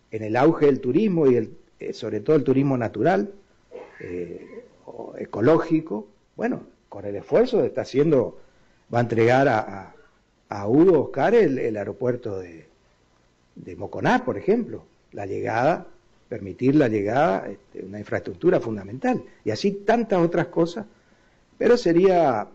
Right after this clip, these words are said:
sería un tanto cansador, pero lo importante es que la excelente relación y el trabajo previo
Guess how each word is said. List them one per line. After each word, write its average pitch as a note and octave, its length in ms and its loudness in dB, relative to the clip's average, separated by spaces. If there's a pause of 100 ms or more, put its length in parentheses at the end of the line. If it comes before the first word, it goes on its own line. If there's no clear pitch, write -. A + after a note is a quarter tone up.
(1040)
sería C3 420 0
un C3+ 120 2
tanto C#3+ 640 2
cansador, C3 580 2
pero C#3 480 2 (1300)
lo C#3 140 4
importante D3 840 2 (600)
es B2 200 -6
que G2+ 400 -10 (720)
la A2+ 160 -6
excelente D3 580 2
relación B2+ 540 0
y C3 60 0
el A2 100 -4
trabajo A2 460 -6
previo G#2 560 0